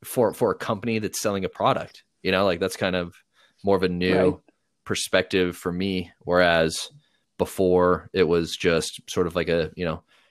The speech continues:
Speaker 1: travel run and gun. Um,
Speaker 2: Yeah, I was gonna ask you if you consider yourself to be a marketing guy, like,
Speaker 1: I
Speaker 2: in that
Speaker 1: definitely
Speaker 2: same sense.
Speaker 1: am. The, I would say,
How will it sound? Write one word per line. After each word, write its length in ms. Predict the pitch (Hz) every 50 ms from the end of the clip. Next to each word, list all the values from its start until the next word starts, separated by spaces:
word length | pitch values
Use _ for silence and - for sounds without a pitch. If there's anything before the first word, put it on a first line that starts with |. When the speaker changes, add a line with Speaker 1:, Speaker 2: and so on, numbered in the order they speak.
| _ _
Speaker 1:
travel 720 | - - 98 90 90 92 87 92 90 90 90 87 82 - _ _ _ _ _ _ _ _
run 140 | - 95 95
and 80 | 92 98
gun. 240 | 127 135 - 107 - _ _ - 147 147 - _ _ _ _ -
Um, 520 | - 90 85 85 85 87 87 87 85 78 - _ _ _ _ 143 - _ _ _ _ _ _ _ _ _ -
Speaker 2:
Yeah, 80 | 180 185
I 20 |
was 80 | 180 -
gonna 100 | 220 -
ask 280 | - 165 196 - - -
you 60 | 165
if 100 | 165 -
you 80 | 139 135
consider 360 | - 120 - - - 143 151
yourself 320 | 139 131 131 - - 139 -
to 60 | 131
be 100 | - 123
a 60 | 117
marketing 520 | 113 - - 131 135 - - - - - -
guy, 380 | - - - - - - - - - _ -
like, 120 | - - 95
Speaker 1:
I 20 |
Speaker 2:
in 120 | 95 95 -
that 60 | -
Speaker 1:
definitely 400 | 131 143 - - 208 208 185 165
Speaker 2:
same 280 | - - 107 107 101 95
sense. 180 | 85 73 82
Speaker 1:
am. 80 | 85 - _
The, 300 | - 107 110 104 104 - -
I 80 | 104 117
would 180 | 139 151 143
say, 520 | - - - 143 135 131 127 123 123 120